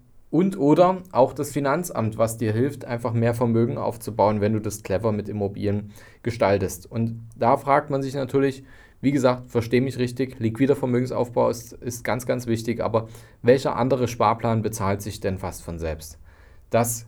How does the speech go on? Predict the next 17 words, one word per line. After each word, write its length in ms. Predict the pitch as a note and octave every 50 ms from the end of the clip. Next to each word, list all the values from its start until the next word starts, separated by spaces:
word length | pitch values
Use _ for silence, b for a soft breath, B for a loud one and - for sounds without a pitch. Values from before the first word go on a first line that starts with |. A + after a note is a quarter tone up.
| - -
hast 260 | - G#2+ G2 - -
du 60 | G#2
nur 320 | G2 G2 G2 G2+ G2+ G2+ - - -
bei 100 | - F#2+
der 120 | F2+ G#2 F2+
Investmentimmobilie. 840 | F2+ F2 F2 F2 - - F2+ F2 E2+ E2+ E2 E2+ E2 - - - - - - - - - - - - - _ _ - - - - - - -
Was 260 | B2+ D3+ D#3 D#3 -
die 120 | C3 A#2+
Bank 380 | A#2 A#2+ A#2+ A#2+ A#2 G#2 G#2 G2+
wirklich 480 | G#2 G#2+ A2+ A2+ A2 G2 F2 - -
wissen 380 | B2+ D#3+ F3 E3+ C#3 G#2+ F#2 E2+
will, 340 | F#2 F2+ G2+ C#3+ F#3 - B B B B B B B B B B
wenn 200 | A2 A#2 B2+ A#2
du 120 | A2+ A2+
einen 180 | - G2 G2+ G2+
Kredit 280 | - G#2+ F#2+ G2 G2
beantragst, 720 | F#2+ F2 G2 C3+ D3 - G#2 F#2 B2+ C#3+ - - - -